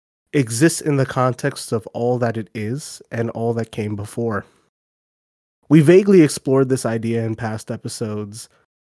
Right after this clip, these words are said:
that when it is difficult or impossible to demand or deliver justice, it is incumbent on us to examine the ledger of history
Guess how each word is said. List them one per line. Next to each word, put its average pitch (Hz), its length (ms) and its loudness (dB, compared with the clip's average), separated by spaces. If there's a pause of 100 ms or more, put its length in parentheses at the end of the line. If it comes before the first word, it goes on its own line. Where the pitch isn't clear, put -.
(360)
that 120 160 2
when 135 200 4
it 139 140 2
is 113 120 0
difficult 151 600 -4
or 120 120 -6
impossible 123 760 -6
to - 100 -8
demand 110 500 -2
or 113 40 -2
deliver 110 440 -2
justice, - 720 -10 (600)
it 135 120 6
is 135 140 4
incumbent 170 580 4
on 123 220 2
us 117 220 0
to - 140 -6
examine 127 520 0
the 127 120 0
ledger 117 420 0
of 104 100 -2
history 110 600 -8